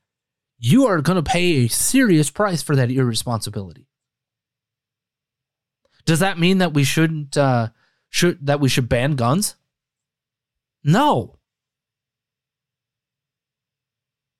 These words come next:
But guess what? We, as a society, have chosen to say, "Hmm, maybe we should go down the road of banning guns because guns kill."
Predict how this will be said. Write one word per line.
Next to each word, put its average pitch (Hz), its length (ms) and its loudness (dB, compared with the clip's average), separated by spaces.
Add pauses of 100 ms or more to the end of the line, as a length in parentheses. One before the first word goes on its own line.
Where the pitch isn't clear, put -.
(1200)
But 123 140 -2
guess 147 220 0
what? 156 260 0 (4000)
We, 135 680 0 (480)
as 131 180 -2
a 139 60 2
society, 156 580 -2
have 135 120 0
chosen 135 400 0
to 120 100 -6
say, 120 360 0 (420)
"Hmm, 247 240 0 (200)
maybe 277 220 2
we 262 80 0
should - 140 -4
go 190 100 0
down 175 140 2
the 151 80 0
road 139 180 2
of 110 120 0
banning 120 340 -2
guns 113 300 -4
because 110 340 -8
guns 113 300 -2
kill." - 400 -8